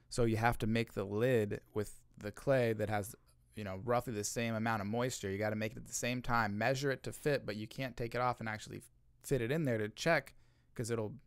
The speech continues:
mess it up if you touch it while it's wet. So it's all measurements and all getting it, like, just perfect,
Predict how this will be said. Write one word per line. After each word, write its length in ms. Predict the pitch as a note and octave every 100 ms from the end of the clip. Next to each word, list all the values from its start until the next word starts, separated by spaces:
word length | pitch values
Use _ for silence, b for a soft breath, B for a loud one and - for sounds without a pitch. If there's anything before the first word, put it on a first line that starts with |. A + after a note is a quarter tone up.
| -
mess 280 | A#2+ B2 A#2+
it 80 |
up 220 | C3 C3 C3+
if 120 | G#2
you 60 | G#2
touch 240 | B2 A2+
it 80 | G#2+
while 160 | G2+
it's 120 | F#2+ A2
wet. 320 | C3+ G#2+ b b b b b b -
So 160 | A#2+
it's 120 | A2+ C#3
all 140 | C#3
measurements 640 | B2+ C#3 C#3 B2+ A#2+ A2+
and 100 | A2+
all 180 | A2+ A#2
getting 300 | A2+ B2 A#2+
it, 80 | A#2
like, 160 | A2 G#2
just 240 | B2 -
perfect, 480 | - B2+ A2+ G2+ G2